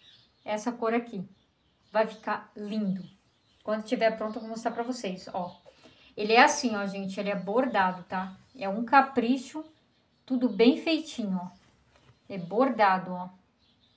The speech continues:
É lindo, gente, lindo, lindo, lindo. Aí, ela me pagou tudo, a outra mega encomenda que eu vou fazer pra ela, ela me pagou tudo hoje. E aí, o que que eu fiz? Aí, paguei minhas contas, né?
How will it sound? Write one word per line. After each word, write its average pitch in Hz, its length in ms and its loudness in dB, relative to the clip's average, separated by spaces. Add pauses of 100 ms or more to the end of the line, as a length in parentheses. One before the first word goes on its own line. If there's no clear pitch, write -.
(180)
É 214 160 0
lindo, 233 520 4
gente, 190 460 -4
lindo, 226 260 -2
lindo, 208 320 -8
lindo. 190 220 -4 (640)
Aí, 233 600 4 (320)
ela 233 200 6
me 247 160 8
pagou 247 320 4
tudo, 240 240 0
a 226 160 2
outra 240 360 0
mega 214 260 0
encomenda 208 440 -6
que 190 60 -12
eu 185 60 -8
vou 185 100 -10
fazer 190 280 -8
pra 190 160 -6
ela, 208 240 2
ela 196 120 0
me 202 140 -6
pagou 190 380 0
tudo 196 360 -6
hoje. 208 340 -4 (540)
E 196 140 -4
aí, 214 180 2
o 214 60 -8
que - 100 -14
que - 120 4
eu 254 80 8
fiz? 202 600 -8
Aí, 202 200 2
paguei 190 240 -4
minhas 196 220 -2
contas, 226 600 -4
né? 196 380 -2